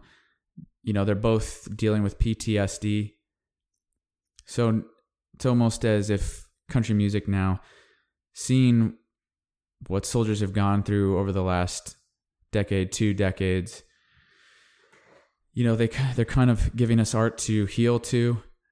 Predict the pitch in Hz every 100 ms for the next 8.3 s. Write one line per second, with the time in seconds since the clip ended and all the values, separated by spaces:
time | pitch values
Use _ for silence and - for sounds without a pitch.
0 | _ 110 107 101 104 113 120 110 - 113
1 | 120 117 110 - - 117 107 101 101 98
2 | 98 90 85 - _ _ _ _ _ _
3 | - - 69 71 - - _ 98 107 104
4 | 110 107 107 101 98 95 92 - - _
5 | _ _ _ _ _ _ _ _ _ _
6 | _ _ 110 107 101 107 104 101 98 -
7 | 104 101 87 85 - 90 82 78 82 -
8 | 85 80 78